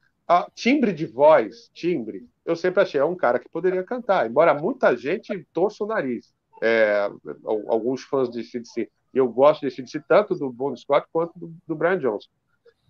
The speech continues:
O Axl, pra mim, seria um cara que poderia cantar tranquilamente, mas queimou a minha língua porque eu falei, pelo resultado do que eu vejo ele cantando no Guns,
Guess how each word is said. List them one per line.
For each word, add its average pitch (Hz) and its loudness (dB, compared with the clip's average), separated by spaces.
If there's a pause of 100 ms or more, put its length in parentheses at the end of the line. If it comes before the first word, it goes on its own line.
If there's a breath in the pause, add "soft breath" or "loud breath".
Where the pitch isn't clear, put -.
(140)
O 156 6
Axl, 196 6
pra 196 4
mim, 170 -2
seria 196 2
um 185 -8
cara 139 0
que - -20
poderia 202 -8
cantar 233 -8
tranquilamente, 185 -4 (720)
mas 175 4
queimou 190 6
a 214 8
minha 196 6
língua 196 4
porque - 0
eu 202 4
falei, 147 2
pelo 214 2
resultado 185 0
do 156 -10
que 160 -4
eu 156 -2
vejo 170 -2
ele 156 -6
cantando 139 -4
no 165 -6
Guns, 139 2